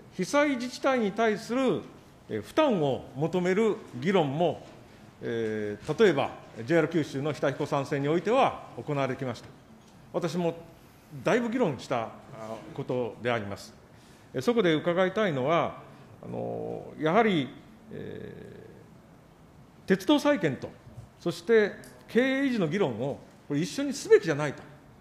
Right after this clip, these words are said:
うふうに思います。えー、ジェイアール九州の青柳前社長、今会長ですけども、えー、新聞のインタビューで、復旧方法だけでなく、どういうふうに維持するのか、どちらも揃わないと事業者として判断できないと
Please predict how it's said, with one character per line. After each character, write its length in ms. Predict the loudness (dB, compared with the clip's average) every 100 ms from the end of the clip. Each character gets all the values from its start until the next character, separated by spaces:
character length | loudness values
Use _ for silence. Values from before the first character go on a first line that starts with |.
| -20 -20 -12 -4
う 40 |
ふ 20 |
う 20 |
に 80 | 0
思 160 | 0 0
い 40 |
ま 120 | -2
す。 120 | -6 -14 -20 -20 -20 -20 -6
え 60 | 2
ー、 40 |
ジ 80 | 6
ェ 20 |
イ 20 |
ア 40 | 6
ー 20 |
ル 60 | 6
九 140 | 0
州 180 | 0 0
の 320 | 2 2 2
青 160 | 2 2
柳 220 | 2 2 0
前 180 | 0 0
社 120 | -2
長、 200 | -2 -2
今 200 | 0 -2
会 160 | 0 0
長 160 | 0
で 80 | -2
す 80 | -4
け 80 | -6
ど 80 | 0
も、 420 | 2 2 -2 -14 -20 -18 -4
え 100 | -4
ー、 40 |
新 220 | 0 0
聞 100 | 2
の 140 | 0 0
イ 40 |
ン 60 | 2
タ 120 | 0
ビ 80 | 0
ュ 80 |
ー 20 | 0
で、 260 | 0 0 -6 -18 -8
復 140 | -8 -6
旧 240 | -2 0 2
方 200 | 4 4
法 160 | 2
だ 140 | 2 0
け 80 |
で 120 | 0 0
な 120 | 0
く、 120 | 0
ど 180 | 2 2
う 60 |
い 40 | 2
う 60 |
ふ 120 | 0 -2
う 100 | 0
に 180 | 0
維 40 | -2
持 100 | -4
す 100 | -4
る 60 |
の 100 | -4
か、 100 | -6 -10 -20 -18 -8
ど 220 | 0 2
ち 100 | 2
ら 80 | 0
も 100 | 0
揃 200 | 0 2
わ 60 | 4
な 120 | 2
い 60 |
と 100 | 2
事 120 | -2 2
業 140 | 2
者 120 | 2
と 100 | -2
し 40 | -4
て 80 |
判 180 | -2 -2
断 140 | -2 -4
で 80 |
き 100 | -6
な 100 | -6
い 40 |
と 100 | -6